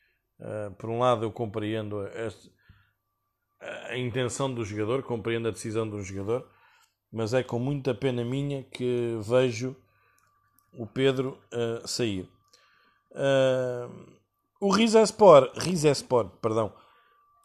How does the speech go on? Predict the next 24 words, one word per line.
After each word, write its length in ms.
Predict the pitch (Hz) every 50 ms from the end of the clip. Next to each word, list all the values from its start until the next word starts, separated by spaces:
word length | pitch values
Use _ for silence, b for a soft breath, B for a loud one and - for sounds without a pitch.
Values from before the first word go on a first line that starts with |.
| _ _ _
quer 320 | - 196 208 208 208 185 -
tentar, 500 | - 185 180 165 - 185 170 165 156 139
eh, 380 | 131 123 - 151 139 131 127
outra 280 | 147 156 143 139 170 160
vez 360 | 147 160 170 156 143 123 131
o 100 | 143 147
empréstimo 680 | 151 147 127 - 165 156 143 - - - 127 123 123 120
do, 480 | 120 139 135 131 131 123 120 117 117 113
do 160 | 117 147 160
Ivanildo. 580 | 156 139 143 135 127 127 123 117 113 120 135 b b b b b b b b b b b b _ _ -
Eh, 200 | 120 120 123 123
o 140 | 127 127 123
clube 300 | - - 160 165 151 -
turco 460 | - - 165 160 147 127 - - 110
ficou 340 | 98 - 139 123 143 147 147
agradado 400 | 135 139 139 135 143 143 131 113
com 120 | - 139 135
a 40 | 123
contrata-, 400 | - 131 127 131 123 131 143 120
com 460 | - - 131 127 123 123 117 117 117
os 100 | 117 113
desempenhos 520 | - 135 139 131 117 - 175 165 147 127 120
do 120 | 131 131
jogador 500 | 123 117 117 127 123 135 131 120 104 95